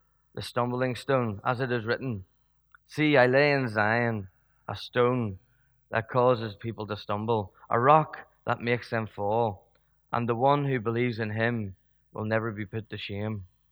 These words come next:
As I was saying, whenever I read that, I know I read a lot there, I know there was a lot to take in in that, I just found that I couldn't separate it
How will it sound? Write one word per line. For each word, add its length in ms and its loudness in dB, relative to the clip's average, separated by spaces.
As 120 2
I 20 6
was 120 2
saying, 320 4
whenever 360 4
I 120 10
read 280 6
that, 240 6
I 60 0
know 160 4
I 60 4
read 220 6
a 80 2
lot 300 -2
there, 160 2
I 80 2
know 140 0
there 100 2
was 260 -2
a 80 2
lot 440 2
to 80 -10
take 280 -2
in 140 0
in 120 -2
that, 220 4
I 80 4
just 220 0
found 300 4
that 100 4
I 80 4
couldn't 340 -2
separate 560 0
it 220 -4